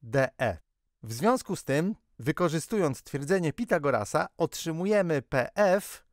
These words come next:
równe pierwiastek z E F kwadrat minus E P kwadrat równe pierwiastek z D E kwadrat minus E Q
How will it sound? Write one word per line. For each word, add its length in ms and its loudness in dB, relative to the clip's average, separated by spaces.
równe 580 2
pierwiastek 840 0
z 160 -10
E 300 2
F 380 0
kwadrat 680 0
minus 500 -2
E 140 2
P 240 -2
kwadrat 720 0
równe 640 2
pierwiastek 720 0
z 120 -10
D 280 2
E 220 2
kwadrat 580 -2
minus 480 -2
E 160 2
Q 340 -2